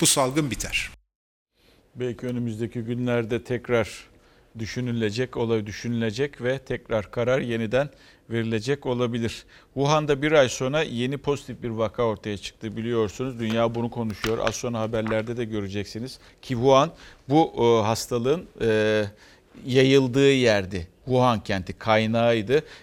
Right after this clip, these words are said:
Speaker 2: Bir ay sonra yeni bir pozitif vaka ortaya çıktı.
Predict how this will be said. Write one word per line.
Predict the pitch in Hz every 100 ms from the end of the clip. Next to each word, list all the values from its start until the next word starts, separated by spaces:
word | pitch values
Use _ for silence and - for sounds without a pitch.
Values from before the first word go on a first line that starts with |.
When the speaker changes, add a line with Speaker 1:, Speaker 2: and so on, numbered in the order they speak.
| -
Speaker 2:
Bir | - 131
ay | 117
sonra | 104 117 127
yeni | 131 113 120 120
bir |
pozitif | 117 - 117 120 -
vaka | 113 - 120
ortaya | 110 95 104 101
çıktı. | - - - 135